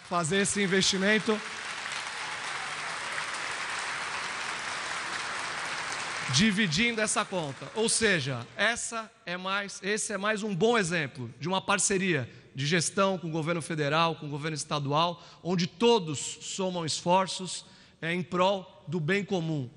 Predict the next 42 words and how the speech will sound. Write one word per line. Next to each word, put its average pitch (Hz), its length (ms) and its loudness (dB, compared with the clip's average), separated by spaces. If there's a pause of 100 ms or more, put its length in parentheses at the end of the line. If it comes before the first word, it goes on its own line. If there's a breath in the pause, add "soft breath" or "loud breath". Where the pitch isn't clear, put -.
do 143 120 0
bem 175 240 4
do 170 100 -2
cidadão, 160 520 -2
que 175 100 -8
deve 160 200 0
ser 170 160 -2
o 170 40 -2
objetivo 160 440 -2
maior 165 440 2 (280 loud breath)
de 139 100 0
qualquer 180 480 4
governante 156 680 -2
em 156 60 -4
qualquer 160 340 -2
esfera 147 400 -2
de 127 80 -4
poder 139 240 -4
público 139 440 -4 (320 loud breath)
desse 135 260 2
país. 127 500 0
Hoje 156 260 2
é 160 40 2
um 156 80 0
dia 160 120 2
histórico 185 500 2
e 160 40 -4
tenho 180 360 -2 (320 loud breath)
a 151 80 -2
certeza 156 720 2 (300 loud breath)
que 151 380 2
o 135 80 0
mesmo 196 300 4
comprometimento 170 680 -2
que 151 60 -8
o 160 40 -2
governo 165 240 -2
de 156 60 -6
Santos 165 380 -2
teve 123 420 -2 (240 loud breath)
pra 143 160 0
vi-, 135 160 -4